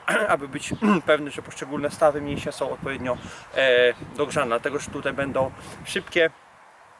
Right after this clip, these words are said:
mm, ruchy dynamiczne i wtedy jest, e, mocna eksploatacja waszego układu nerwowo-mięśniowego, ale przy okazji bardzo mocno obciążane są, obciążane, eksploatowane są stawy, więc musimy je dobrze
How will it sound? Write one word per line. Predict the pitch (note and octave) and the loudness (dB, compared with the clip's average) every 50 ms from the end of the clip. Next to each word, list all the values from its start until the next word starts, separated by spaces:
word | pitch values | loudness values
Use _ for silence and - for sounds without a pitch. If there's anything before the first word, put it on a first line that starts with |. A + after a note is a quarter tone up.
| - - - - - | -20 -20 -20 -16 -12
mm, | D3 C#3 C3+ C#3 | -10 -6 0 2
ruchy | D#3+ D#3+ F3 F3+ - - E3+ | 6 6 6 6 4 2 0
dynamiczne | C3+ D#3 D#3 D3 D3 D#3 D3 - - D#3 D3 D3 - - - | 2 4 4 4 2 0 -4 -2 0 2 2 2 0 -6 -14
i | C#3 | -12
wtedy | - - C#3+ B2 C3+ | -10 -8 -8 -6 -4
jest, | C#3 C3+ B2+ - - - - | -4 -4 -4 -6 -8 -4 0
e, | B2 B2 A#2+ A#2+ A#2+ A#2+ A#2 - | 0 2 4 4 2 2 -2 -4
mocna | C3 C3+ D3+ C#3+ - D3 C3 | 0 2 2 2 2 -2 -6
eksploatacja | - - - C3 B2+ C3+ C3 - C3 | -6 -6 -4 -2 -2 0 0 0 -2
waszego | A#2+ B2+ - - C3 A2+ B2 | -4 -4 -4 -6 -6 -4 -4
układu | A2 - - B2+ B2 A#2 A#2+ | -4 2 2 2 2 2 0
nerwowo-mięśniowego, | A#2 A#2 A2 G#2+ A#2 A2+ G#2+ A#2 A#2 - - - - - - - B2+ C3 C3+ B2 - C#3+ B2 C#3+ D#3 E3 E3+ G3 - | -6 -6 -4 -4 -2 0 0 0 -2 -2 -8 -20 -20 -20 -16 -10 -8 -8 -8 -6 -6 0 2 2 2 4 2 0 2
ale | - B2+ C3 C#3 C#3+ C#3 | 2 2 2 2 0 -2
przy | - - D3+ C3 | -4 -6 -8 -8
okazji | - - C3+ C3 B2 B2 C3+ C3+ B2 - - | -2 0 0 0 0 -2 -8 -10 -10 -12 -10
bardzo | B2 A#2 B2+ C3+ B2+ A#2+ | -2 0 0 0 0 0
mocno | B2 B2+ B2+ B2 - C3 B2+ - | -2 -2 -2 -2 -2 -4 -4 -4
obciążane | - - - C3+ A#2+ B2 B2+ B2 A#2+ | -6 -8 -10 -6 -4 -4 -4 -2 -4
są, | A#2 - B2 A#2+ A#2 - | -4 -2 -2 -2 -2 -4
obciążane, | - - - - C3+ - A#2+ G#2+ G#2 G2 - - - - - - - | -8 -12 -10 -8 -6 -2 -2 -2 -2 -2 -4 -6 -8 -10 -6 -2 0
eksploatowane | E3 - - - F3 - D#3+ E3 D#3 D3 D3 | 0 0 0 -2 0 2 4 4 4 2 0
są | - D#3+ D3+ | -2 -4 -4
stawy, | - - B2+ G#2+ - A#2 | -2 0 -2 -2 -2 -4
więc | A#2 A#2 A2+ | -8 -8 -8
musimy | - - - A2 - A#2 | -4 -4 -4 -4 -4 -4
je | A#2 A2+ | -2 -2
dobrze | A#2+ A#2 A2+ A#2 A#2+ | -2 -2 -2 -2 -2